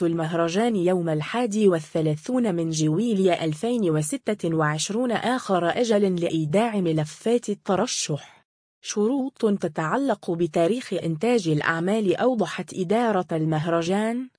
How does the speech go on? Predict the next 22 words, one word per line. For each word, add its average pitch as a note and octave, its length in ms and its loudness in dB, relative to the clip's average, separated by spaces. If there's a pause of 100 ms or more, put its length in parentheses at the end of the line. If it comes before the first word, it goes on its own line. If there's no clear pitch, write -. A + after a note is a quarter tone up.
(140)
في A#3 300 -2
بلاغ G3 500 0
لها A#3+ 540 0 (220)
أن A3 160 4
الأعمال G3 560 2
التونسية F#3+ 840 0
والعربية E3 880 0
والإفريقية E3+ 1120 0
المترشحة F3 1040 -2
للمشاركة E3+ 1040 0
يجب G3+ 360 2
أن E3 240 -2
تكون C4 360 0
قد E3 340 -2
أنتجت E3+ 580 -2
بعد D#3+ 280 0
الحادي G#3 580 0
والثلاثون E3+ 880 0
من D#3 160 0
أوت A#3+ 320 -4
ألفين F#3+ 540 0
وخمسة A3 540 -2